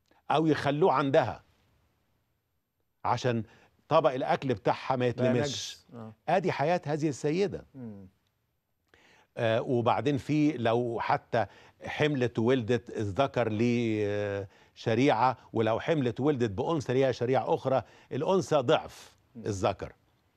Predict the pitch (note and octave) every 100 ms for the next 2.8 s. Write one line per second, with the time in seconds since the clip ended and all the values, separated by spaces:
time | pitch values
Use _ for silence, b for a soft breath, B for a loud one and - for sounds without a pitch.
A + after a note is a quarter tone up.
0 | b b b b B2 A2 G#2+ A2+ - A#2
1 | G2+ F#2+ F#2 C#3+ E3+ D#3 D3+ D#3+ F3+ D#3
2 | C#3+ C#3 C3 E3 D#3 D3 D3+ D3